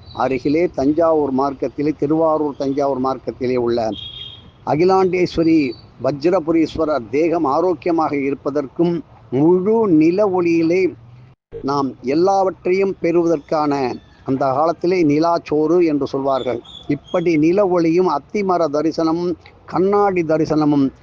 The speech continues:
நமக்கு வாழ்க்கையிலே பெரும் ஒரு அதிசயத்தை நிகழ்த்தி கொடுக்கின்ற, நீங்காத பித்ருதோஷங்களை எளிமையாக நீக்கின்ற, காவிரியின்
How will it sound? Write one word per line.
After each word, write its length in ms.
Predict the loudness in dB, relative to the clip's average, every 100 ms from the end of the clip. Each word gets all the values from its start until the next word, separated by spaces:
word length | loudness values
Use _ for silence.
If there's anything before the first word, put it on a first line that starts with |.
| -20 -20 -6
நமக்கு 420 | 0 0 -2 -4 -2
வாழ்க்கையிலே 760 | 0 -2 -2 -2 0 -2 -2 -2 -2
பெரும் 340 | -2 2 0 -2 -8 -20 -20 -20 -6
ஒரு 240 | -2 0 2 0 -2
அதிசயத்தை 800 | -2 0 -2 0 0 0 -2 -2 0
நிகழ்த்தி 420 | 0 0 -2 -6
கொடுக்கின்ற, 500 | -2 -4 -2 -4 0 0 -2 -8 -20 -18 -2
நீங்காத 760 | 4 4 4 2 0 0 -2 -2
பித்ருதோஷங்களை 1040 | -4 -2 -2 0 -2 -2 -2 -2 -2 -2 -4 -4
எளிமையாக 800 | -2 0 0 2 2 2 0 0
நீக்கின்ற, 500 | -2 -4 -4 -4 0 0 -2 -6 -20 -20 -20 -4
காவிரியின் 720 | 0 0 2 0 2 2